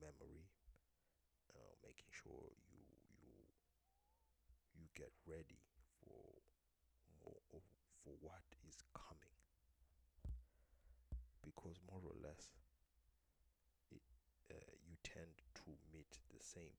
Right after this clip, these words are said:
people or attract the same sort of people, at least, uh, from your past. And no, I'm not talking about past, uh, friends, but I'm talking the, about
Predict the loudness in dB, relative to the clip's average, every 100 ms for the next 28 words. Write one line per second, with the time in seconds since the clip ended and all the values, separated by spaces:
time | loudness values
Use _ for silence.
0 | 2 2 0 -6 -8 -8 -10 -10 0 4
1 | 4 4 0 -2 -10 -16 -16 -12 -4 -4
2 | -2 2 6 6 4 -8 -10 -12 -16 -8
3 | 4 6 6 4 6 6 8 8 6 -2
4 | 0 2 0 -2 -2 0 -2 -4 -6 0
5 | 2 2 -8 -12 -20 -16 -14 -14 -10 -6
6 | -4 -2 -4 -4 0 -2 0 -6 0 4
7 | 4 4 -2 -4 -8 -8 -10 -16 -14 -12
8 | -12 -12 -14 -10 -2 4 4 4 2 2
9 | 0 -2 0 0 0 -2 -2 -2 -6 0
10 | 4 4 4 0 -2 -2 -4 -8 -12 2
11 | 4 4 -2 -8 -4 -2 -4 -8 -16 -20
12 | -8 -4 0 0 -2 -2 -4 -6 -8 0
13 | 0